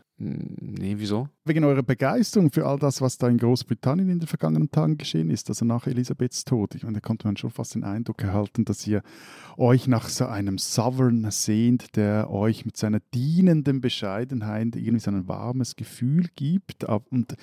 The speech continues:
Speaker 2: euer Herr bürgerliche, euer bürgerlicher Herr Steinmeier, der kann anscheinend da nicht damit dienen. Da, da ist mir die Frage gekommen. Wobei ich, ich dann gedacht hätte, ihr wisst schon, dass da, da ein paar Millionchen oder Milliärdchen an Apanagen fällig wären.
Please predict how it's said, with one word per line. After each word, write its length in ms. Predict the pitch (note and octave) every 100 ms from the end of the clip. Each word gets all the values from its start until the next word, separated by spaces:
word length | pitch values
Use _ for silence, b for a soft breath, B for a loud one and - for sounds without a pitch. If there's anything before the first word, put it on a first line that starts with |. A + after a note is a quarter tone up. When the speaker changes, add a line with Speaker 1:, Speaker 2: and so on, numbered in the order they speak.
| B B B
Speaker 2:
euer 160 | - A#2
Herr 160 | A2 A#2+
bürgerliche, 760 | B2+ C#3 D3 C3+ C3 C#3+ C3+
euer 260 | C3+ B2+ B2
bürgerlicher 400 | D3+ D3 C#3 C3
Herr 220 | A2+ A#2+
Steinmeier, 720 | A#2+ - A2+ B2+ C#3+ C3+ A#2 A#2 _
der 140 | - A2+
kann 260 | - A#2+
anscheinend 380 | - D3 D3 C#3+
da 60 | C#3+
nicht 200 | D#3 -
damit 220 | E3+ D3 _
dienen. 640 | D3 G#2+ F#2+ F2 G2 A2 - -
Da, 120 | A#2 B2
da 160 | C#3
ist 300 | F3+ G3+ E3+
mir 60 | G3
die 100 | E3+
Frage 280 | - E3 E3+
gekommen. 260 | F3 C#3 - E3+
Wobei 200 | C#3 D#3
ich, 120 | D#3
ich 200 | F3+ E3+
dann 240 | E3 D3 D3+
gedacht 340 | D#3+ D3 -
hätte, 220 | C#3 - - _ _ _ -
ihr 160 | E3
wisst 280 | C#3+ E3+ -
schon, 260 | - D#3 F3
dass 160 | E3+
da, 80 | -
da 200 | D#3 D#3
ein 140 | D#3+
paar 220 | C#3 - D3
Millionchen 800 | D3 C#3 C#3 C3 C#3+ D#3 - D3
oder 180 | B2+
Milliärdchen 760 | C3+ C3 B2+ A#2 C3+ D3+ - D3
an 100 | C3
Apanagen 720 | C3 B2 - B2+ B2+ C#3 -
fällig 380 | A#2+ B2 B2 B2+
wären. 320 | F2 - G#2